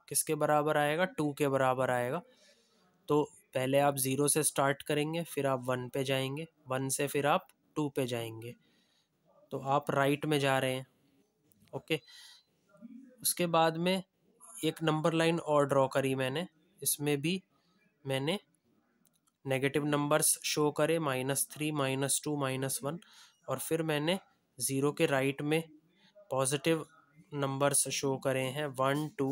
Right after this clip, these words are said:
and थ्री। इसमें भी मैंने क्या करा है, अगर मैं कोई नेगेटिव इन-, इंटीजर लूँगा, अगर मैं उसे ज़ीरो में ऐड करूँगा तो क्या आएगा, नेगेटिव इंटीजर ही रिजल्ट आएगा मेरा। तो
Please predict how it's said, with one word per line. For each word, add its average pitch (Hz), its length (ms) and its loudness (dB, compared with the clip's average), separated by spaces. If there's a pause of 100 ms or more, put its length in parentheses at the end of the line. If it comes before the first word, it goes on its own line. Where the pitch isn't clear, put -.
(220)
and 131 260 -8
थ्री। 131 220 -4 (840)
इसमें 180 380 2
भी 196 120 -2
मैंने 175 260 2
क्या 151 200 2
करा 147 280 2
है, 160 180 -2
अगर 143 260 0
मैं 156 160 -2
कोई 165 220 0
नेगेटिव 147 540 0 (140)
इन-, 143 160 -4 (180)
इंटीजर 143 540 -2
लूँगा, 135 340 -2
अगर 139 260 -2
मैं 147 120 -4
उसे 147 240 -2
ज़ीरो 135 360 -2
में 160 140 2
ऐड 139 300 -2
करूँगा 131 480 -2 (640)
तो 147 80 -8
क्या 156 220 0
आएगा, 147 400 2 (380)
नेगेटिव 143 560 -2
इंटीजर 143 540 0
ही 151 220 0
रिजल्ट 135 460 -2
आएगा 127 360 -2
मेरा। 127 280 -6 (1800)
तो 151 220 2